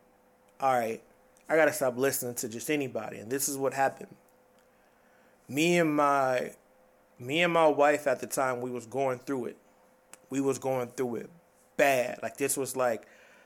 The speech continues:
the tail end of, like, all right, it's about to be over. We went to, uh, we went to him and was like, "Hey, you know, we need, we need some counseling.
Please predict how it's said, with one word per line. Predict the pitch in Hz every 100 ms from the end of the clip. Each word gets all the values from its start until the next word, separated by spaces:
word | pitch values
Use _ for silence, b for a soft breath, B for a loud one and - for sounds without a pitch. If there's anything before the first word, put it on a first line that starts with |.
| b
the | 104
tail | - 180 160 156
end | 147 143 131
of, | 127 127 117 113
like, | 117 113 -
all | 143
right, | 127 120 104 - -
it's | 131 -
about | 123 120 113
to |
be | 123 120
over. | - - - _ - _ _ _ _ _ _ _ _ _ _ _ _ - B B B B B _
We | 110
went | 107 165 185
to, | 180 160 151
uh, | 147 139 131 123 120 -
we | 127
went | 127 147
to | 170
him | 160 160 139 135 135 _ _ _ _ _ _ _ _ _ _ _ _ _ _ _
and | 147 135 120 117 117 _
was | 120 120
like, | 123
"Hey, | 117 160 170
you | 156 151
know, | 151 147
we | 156
need, | 165 156 139 -
we | 131
need | 143 139
some | 123
counseling. | - 135 135 135 131 127